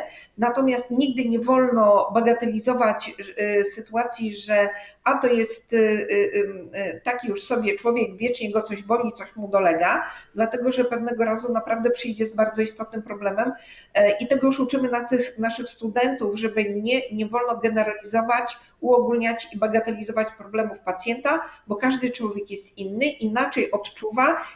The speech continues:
inne ma reakcje. E, natomiast też mamy pacjentów, którzy bardzo poważne objawy, mm, bagatelizują.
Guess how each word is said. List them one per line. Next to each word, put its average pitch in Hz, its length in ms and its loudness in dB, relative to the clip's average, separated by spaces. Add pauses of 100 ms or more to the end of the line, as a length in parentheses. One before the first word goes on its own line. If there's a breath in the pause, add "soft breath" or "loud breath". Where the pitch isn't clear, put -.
(120)
inne 262 300 2
ma 240 180 2
reakcje. 220 760 0 (460 loud breath)
E, 202 300 2
natomiast 247 400 0
też 269 180 0
mamy 285 240 0
pacjentów, 262 680 -2
którzy 240 520 2
bardzo 247 300 0
poważne 226 520 -2
objawy, 214 840 2
mm, 196 360 -10 (100)
bagatelizują. 202 1080 0